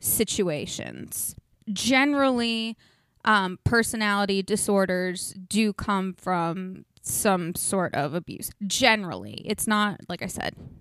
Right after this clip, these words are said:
it's not always that way, but in a lot of cases. Now, the next phrase that we're gon-, you know, that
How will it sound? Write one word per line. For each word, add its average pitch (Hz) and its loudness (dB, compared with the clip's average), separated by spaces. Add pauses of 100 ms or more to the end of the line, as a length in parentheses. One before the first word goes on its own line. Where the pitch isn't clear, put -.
it's - -16
not 208 -4
always 190 -6 (320)
that - -8
way, 104 -4
but - -10 (380)
in 202 -6
a 190 -6
lot 175 -6
of - -12
cases. - -16 (1200)
Now, 233 8
the 233 6
next 294 0
phrase 277 2 (340)
that 233 2
we're 226 0
gon-, 226 -8
you 214 0
know, 175 2
that 185 -6